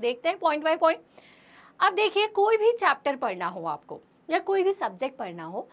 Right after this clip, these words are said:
तो उसमें से एक आध चैप्टर तो ऐसा होता है जो आपके बहुत फेमिलियर हो, ठीक है, या दो चैप्टर्स ऐसे होते हैं जिनमें आपको लगता है कि यार मुझे आता है, तो क्या सबसे पहले मैम मुझे वही पढ़ना है? ना ना, आपको पढ़ना है वो चैप्टर्स जो आपने बिल्कुल भी टच नहीं किए हुए हैं,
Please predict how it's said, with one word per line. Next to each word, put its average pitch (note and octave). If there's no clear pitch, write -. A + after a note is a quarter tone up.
तो G#4+
उसमें G4+
से A4+
एक A#4
आध A4+
चैप्टर F4
तो E4+
ऐसा D4
होता B3+
है C4
जो B3+
आपके A#3+
बहुत G3
फेमिलियर E3+
हो, D#3
ठीक B3+
है, F4
या E4
दो A#3+
चैप्टर्स A#3
ऐसे G#3
होते G3+
हैं C#4
जिनमें C4+
आपको C4
लगता A#3+
है B3
कि B3+
यार A#3
मुझे A#3
आता E3+
है, E3+
तो E4
क्या F#4
सबसे E4+
पहले E4+
मैम E4
मुझे D#4
वही A3+
पढ़ना C#4+
है? E4+
ना E3
ना, G#3
आपको F#4+
पढ़ना C4+
है C#4+
वो B3
चैप्टर्स A3+
जो C4
आपने C4
बिल्कुल C4
भी C#4
टच A3
नहीं G#3
किए F#3+
हुए F3+
हैं, G3